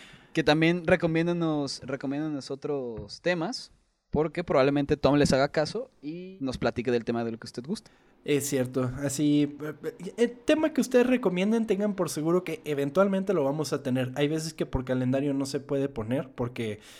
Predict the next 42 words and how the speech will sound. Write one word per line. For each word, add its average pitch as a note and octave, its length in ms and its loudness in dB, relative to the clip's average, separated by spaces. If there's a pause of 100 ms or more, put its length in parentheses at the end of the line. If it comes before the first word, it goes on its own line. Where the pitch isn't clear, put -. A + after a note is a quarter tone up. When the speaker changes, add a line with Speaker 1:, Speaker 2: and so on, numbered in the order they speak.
(380)
Speaker 2:
muchas D3+ 360 0
veces D#3 280 -2
ya C#3+ 140 2
tenemos D3 340 0
el B2+ 120 -2
calendario B2 560 0
ya B2 180 2
hecho B2 380 -2
de G#2+ 340 -6
qué C3+ 140 -2
temas C3 420 0
va B2 40 4
a - 20 4
haber B2 220 0
qué B2 140 -2
día, C3 300 -2 (380)
y B2+ 240 4
por B2+ 200 -2
lo B2+ 80 2
mismo C3+ 360 2
de B2+ 160 0
que B2+ 100 0
hay B2 100 2
veces B2 260 -4
que - 120 -6
tenemos C3+ 360 -2
que E3+ 100 -2
ver E3 140 2
el, C3+ 600 4 (160)
el, A2+ 880 -4 (280)
cierta B2+ 400 -6
película, C#3+ 480 0
tenemos C3 240 0
que B2+ 80 -4
ver A2 120 -2
cierta G#2+ 300 -8
serie, C3+ 480 -2
lo A#2 160 -6
que - 80 -16
sea. D#3+ 300 -2 (480)
Entonces D3 420 -2
sí, D#3 240 -2